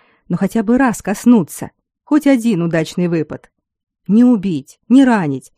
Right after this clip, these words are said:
но дотронуться остриём до неуловимого фраганца. Резкая боль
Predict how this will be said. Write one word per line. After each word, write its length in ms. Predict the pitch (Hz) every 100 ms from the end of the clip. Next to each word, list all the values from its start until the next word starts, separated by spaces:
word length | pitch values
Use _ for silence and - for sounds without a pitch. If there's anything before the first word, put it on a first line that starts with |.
| _ _ _
но 180 | - 185
дотронуться 760 | 185 196 - 247 190 160 - 175
остриём 600 | - - 196 247 285 190
до 100 | 165
неуловимого 720 | 208 208 214 226 240 190 180
фраганца. 640 | - 240 233 139 - - - _ _ _ _ _ _ _ _ -
Резкая 500 | 208 240 - 233 233
боль 320 | 202 254 233